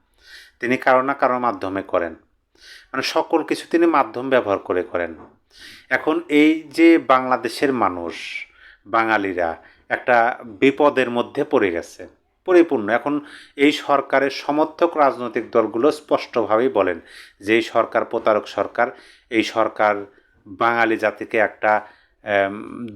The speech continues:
দুর্ভোগ, দুর্দশার মধ্যে ফেলে দিচ্ছে। এইটা থেকে অবশ্যই মহান সৃষ্টিকর্তা এই বাঙালি জাতিদেরকে, জাতিকে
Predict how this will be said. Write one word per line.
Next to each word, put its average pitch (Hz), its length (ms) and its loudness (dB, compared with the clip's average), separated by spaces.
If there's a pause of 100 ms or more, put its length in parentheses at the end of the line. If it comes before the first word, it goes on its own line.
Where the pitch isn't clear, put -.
(100)
দুর্ভোগ, 123 640 4
দুর্দশার 120 560 -2
মধ্যে 117 300 -4
ফেলে 95 240 -4
দিচ্ছে। - 560 -12 (880)
এইটা 120 300 0
থেকে 117 260 -6
অবশ্যই 107 640 -2 (360)
মহান 98 220 -2
সৃষ্টিকর্তা 101 640 -4
এই 92 60 -2
বাঙালি 95 320 -4
জাতিদেরকে, 95 720 -4 (680)
জাতিকে 110 840 -2